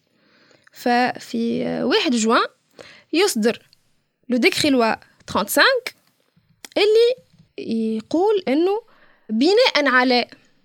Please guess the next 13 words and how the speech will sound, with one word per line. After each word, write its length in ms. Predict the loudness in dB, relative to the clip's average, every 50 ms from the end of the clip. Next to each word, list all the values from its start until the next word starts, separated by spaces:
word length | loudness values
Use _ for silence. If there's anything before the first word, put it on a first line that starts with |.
| -6 _
تقرير 500 | -6 -2 -2 -2 0 0 0 -2 -4 _ -20 -18 _ -4
معلل 580 | -2 0 2 2 2 0 0 -2 -4 -4 -6 _
من 200 | -4 -2 0 0
الجهات 360 | 0 0 0 0 0 -2 -4 -4
المختصة، 500 | -8 -10 -6 -2 -2 -2 -2 -2 -4 -4 -6 _ _ _ _ _ _ _ _ _ _ _ _
رئيس 240 | 2 4 4 4 4
الجمهورية 560 | 2 2 2 2 2 2 0 0 0 -2 -2 -6 -10 _ _ _ _ _ _ -4
ينجم 360 | 0 2 2 2 2 2 0
ي-، 160 | 0 -2 -2 -4
ياخو 340 | -4 -4 -4 -4 -8 -12 -4 _
أمر 320 | -2 0 0 -2 -4 -6 _ _ _ _ _ _ _ _ _ _ _ _ _ _ _ _ -4
يتعلق 560 | -4 -2 0 0 2 2 2 0 0 -2 -2
بإعفاء 960 | -2 0 0 -2 -2 -6 _ _ _ _ _ -4 -4 -4 -2 -2 -4 -4 -4